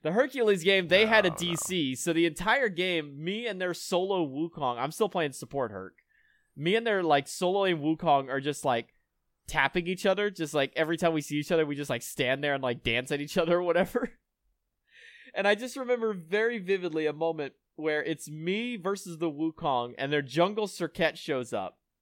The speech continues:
Speaker 1: And I just remember verbally saying, like, on the stream, like, I don't know if they're watching at the time or if they have it muted or whatever, but I'd say, "Serket, go away. This is just me and Wukong here."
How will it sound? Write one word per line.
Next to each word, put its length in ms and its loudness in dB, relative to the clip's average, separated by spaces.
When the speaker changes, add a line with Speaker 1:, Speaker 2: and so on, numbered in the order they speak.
Speaker 1:
And 100 0
I 100 6
just 200 -6
remember 300 -2
verbally 520 -2
saying, 360 0
like, 180 0
on 120 0
the 60 -4
stream, 280 -4
like, 140 0
I 40 -2
don't 140 6
know 80 6
if 80 0
they're 140 -2
watching 360 -6
at 120 -14
the 60 -20
time 160 -4
or 60 -4
if 80 -8
they 80 -6
have 120 -4
it 80 -12
muted 400 -8
or 140 -6
whatever, 420 -8
but 100 2
I'd 100 -2
say, 200 4
"Serket, 520 2
go 160 4
away. 300 4
This 200 -2
is 60 -12
just 160 -4
me 140 0
and 100 -2
Wukong 460 -2
here." 260 -10